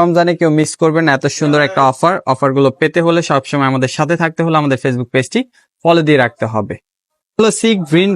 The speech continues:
কালার, সি গ্রিন কালার সম্পূর্ণ সারস্কি স্টোনের কাজ করা। প্রাইসটা দিচ্ছি আমরা আপনাদেরকে মাত্র পঁচিশশো, বাইশশো পঞ্চাশ টাকা। পঁচিশশো টাকা ছিল রেগুলার প্রাইস, সেখান থেকে টেন পার্সেন্ট ডিসকাউন্টে আপনারা পাচ্ছেন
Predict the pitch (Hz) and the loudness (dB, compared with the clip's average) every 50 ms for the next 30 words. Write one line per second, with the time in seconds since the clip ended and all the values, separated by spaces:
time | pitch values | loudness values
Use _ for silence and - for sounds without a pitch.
0 | 180 - 139 127 120 110 104 104 - _ _ _ _ _ - - - 170 170 151 | -2 -2 0 0 0 0 -2 -4 -8 _ _ _ _ _ -8 -2 0 0 0 2
1 | 151 165 170 170 160 170 165 175 175 - - 160 143 170 - 156 151 143 - 147 | 2 0 0 0 0 0 0 0 -2 -2 -2 -2 -2 -2 -2 -2 -2 -2 0 0
2 | 135 139 139 - - 156 143 - - - 147 143 151 151 143 - 147 139 - - | 0 0 -2 -4 -2 -2 -2 -2 -2 0 0 0 2 0 0 0 -2 -2 -2 -6
3 | - - - 143 147 156 190 202 - _ _ _ _ - _ _ _ _ - 147 | -8 -4 0 0 2 0 0 -4 -8 _ _ _ _ -20 _ _ _ _ -2 -2
4 | 156 160 - - 180 180 170 180 170 - - 190 175 156 156 156 143 131 - 151 | -2 -2 -2 -2 -2 0 2 0 0 0 0 0 0 2 2 2 2 0 0 -2
5 | 143 135 143 135 - 147 135 127 123 135 135 127 - - - - 156 156 165 180 | -2 0 0 0 0 -2 0 0 2 0 0 -2 -4 -8 -8 -2 0 2 2 2
6 | 180 160 - _ _ _ _ _ _ _ _ - 156 165 160 - - 175 165 - | 0 -4 -8 _ _ _ _ _ _ _ _ -2 -2 -2 0 0 -2 -2 -2 -4
7 | - - 160 165 160 - 127 117 131 143 139 - - 175 170 160 147 139 123 131 | -4 -2 -2 -2 0 0 0 0 0 0 0 -2 -4 -4 -2 -2 -2 0 0 -2
8 | 123 - - 117 104 101 - - 147 143 - 165 156 - 165 - 160 147 156 151 | -2 -2 -4 -4 -4 -4 -4 -4 -4 -2 -2 -2 -4 -2 -2 -2 -2 -2 -2 -4
9 | - 170 156 156 143 127 127 127 135 147 147 139 127 - - 113 107 107 - - | -2 -2 0 2 2 2 2 2 2 2 2 2 0 -2 -4 -6 -6 -8 -12 -16
10 | - _ _ - - - - - - _ - - 165 151 170 170 165 170 170 151 | -18 _ _ -20 -20 -20 -20 -20 -20 _ -8 -4 -2 0 0 0 0 0 0 0
11 | 170 160 156 147 160 156 - - 165 160 156 147 - - 160 156 156 151 147 - | 0 0 0 0 -2 -2 -2 -2 0 0 0 0 0 -2 -2 0 0 0 -2 -2
12 | 151 143 135 - - 135 131 - - 160 160 | -2 -2 0 0 0 -2 -2 -2 -2 -4 -2